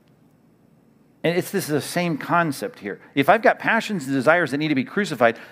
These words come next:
and I'm remembering the fact that I have already done that categorically, now Tuesday afternoon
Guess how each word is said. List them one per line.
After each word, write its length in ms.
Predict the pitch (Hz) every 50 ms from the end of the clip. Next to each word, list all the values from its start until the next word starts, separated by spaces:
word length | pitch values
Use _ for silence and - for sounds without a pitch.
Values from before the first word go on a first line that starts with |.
| - - _ - _ -
and 120 | 156 151
I'm 140 | 156 160 156
remembering 500 | 156 151 160 180 220 247 233 214 180 156
the 60 | 139
fact 260 | 127 - 156 139 - -
that 80 | 156
I 140 | 147 147 143
have 320 | 143 139 196 247 269 240
already 240 | 233 220 196 175 165
done 160 | 147 185 185
that 180 | 180 175 151 -
categorically, 640 | - 156 160 147 143 156 180 190 180 - 151 156 - - 143 -
now 160 | 156 170 160
Tuesday 480 | - - - 247 269 277 226 180 185 175
afternoon 420 | 175 160 - 160 160 160 156 147